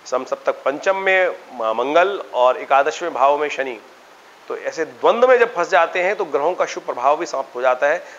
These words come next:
तो वो हम, उससे बचने के लिए हमें उपाय करने की बहुत ज़रूरत है। इसके साथ साथ बुध भी परिवर्तन की तरफ जाएंगे और वो बुध आपके लिए परिवर्तन बहुत शुभ होने दिखा, दिखा रहे हैं और शुक्र भी परिवर्तन की तरफ जाएंगे। ये शुक्र का परिवर्तन भी आपके लिए शुभ रहने वाला है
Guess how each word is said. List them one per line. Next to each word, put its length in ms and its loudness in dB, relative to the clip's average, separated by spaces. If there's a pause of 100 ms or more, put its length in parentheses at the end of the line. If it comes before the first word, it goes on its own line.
(120)
तो 200 -10
वो 220 2
हम, 140 -2
उससे 260 -8
बचने 280 -2
के 60 -10
लिए 100 -2
हमें 120 -2
उपाय 240 2
करने 280 0
की 80 -12
बहुत 280 -10
ज़रूरत 360 -12
है। 60 -20 (440)
इसके 140 -8
साथ 180 4
साथ 220 -4 (880)
बुध 200 -2
भी 160 -2
परिवर्तन 420 0
की 100 -6
तरफ 220 0
जाएंगे 640 -2
और 160 4
वो 80 0
बुध 240 -2
आपके 280 2
लिए 100 -4
परिवर्तन 460 -2
बहुत 220 -6
शुभ 240 -8
होने 200 -6
दिखा, 260 -6
दिखा 360 -10
रहे 120 -8
हैं 180 -20 (1000)
और 180 6
शुक्र 380 0
भी 100 0
परिवर्तन 380 2
की 80 -8
तरफ 240 -8
जाएंगे। 520 -12 (320)
ये 80 0
शुक्र 240 -4
का 100 6
परिवर्तन 400 2
भी 180 0
आपके 300 2
लिए 120 2
शुभ 240 -8
रहने 220 0
वाला 240 2
है 200 -4